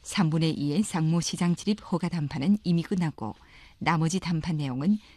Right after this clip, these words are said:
적극적으로 추진되고 있습니다. 규칙 담판 면에서는 이미 금융봉사,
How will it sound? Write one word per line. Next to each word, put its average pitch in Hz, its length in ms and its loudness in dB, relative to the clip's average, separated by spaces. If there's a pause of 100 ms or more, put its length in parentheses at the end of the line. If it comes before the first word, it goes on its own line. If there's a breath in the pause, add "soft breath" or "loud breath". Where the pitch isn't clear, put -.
(100 loud breath)
적극적으로 160 800 -2 (120)
추진되고 170 480 -2
있습니다. - 600 -8 (920 soft breath)
규칙 202 300 6
담판 202 380 2
면에서는 175 460 0 (260 soft breath)
이미 143 340 2 (220 soft breath)
금융봉사, 156 800 0